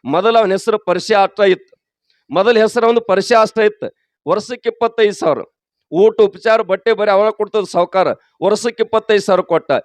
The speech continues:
ಎರಡನೇ ವರ್ಷ ಇಪ್ಪತ್ತೈದು ಸಾವಿರ ಕೊಟ್ಟ. ಸಾವ್ಕಾರ ಒಂದ್ ದಿವ್ಸ ಕೇಳಿದ, "ಪರ್ಸ್ ರೊಕ್ಕ ಏನ್ ಮಾಡಿದ?" ಅಂದ. "ನಾ ಏನ್ ಮಾಡ್ಲಿ, ಮನ್ಯಾಗ ಇಟ್ಟೀನಿ" ಅಂದ. ಐವತ್ತು ಸಾವಿರ ಆಗಿತ್ತು, ಬಡ್ಡಿಲೆ ಕೊಟ್ರು.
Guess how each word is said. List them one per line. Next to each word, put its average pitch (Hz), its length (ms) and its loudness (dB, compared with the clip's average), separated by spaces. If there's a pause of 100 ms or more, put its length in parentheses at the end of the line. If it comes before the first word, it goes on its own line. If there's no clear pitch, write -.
(200)
ಎರಡನೇ 180 280 0
ವರ್ಷ 226 300 2
ಇಪ್ಪತ್ತೈದು 208 420 0
ಸಾವಿರ 190 200 -2
ಕೊಟ್ಟ. - 280 -2 (380)
ಸಾವ್ಕಾರ 190 380 2
ಒಂದ್ 202 180 0
ದಿವ್ಸ 185 200 -8
ಕೇಳಿದ, 175 400 0 (520)
"ಪರ್ಸ್ 185 260 -2
ರೊಕ್ಕ 170 320 -2
ಏನ್ 233 180 4
ಮಾಡಿದ?" 208 220 2
ಅಂದ. 185 140 -2
"ನಾ 160 220 -2
ಏನ್ 226 120 -4
ಮಾಡ್ಲಿ, 214 200 -4
ಮನ್ಯಾಗ 175 280 0
ಇಟ್ಟೀನಿ" 165 280 0
ಅಂದ. 131 160 0 (460)
ಐವತ್ತು 165 380 0
ಸಾವಿರ 170 280 2
ಆಗಿತ್ತು, 156 280 -4
ಬಡ್ಡಿಲೆ 143 420 0
ಕೊಟ್ರು. - 560 -6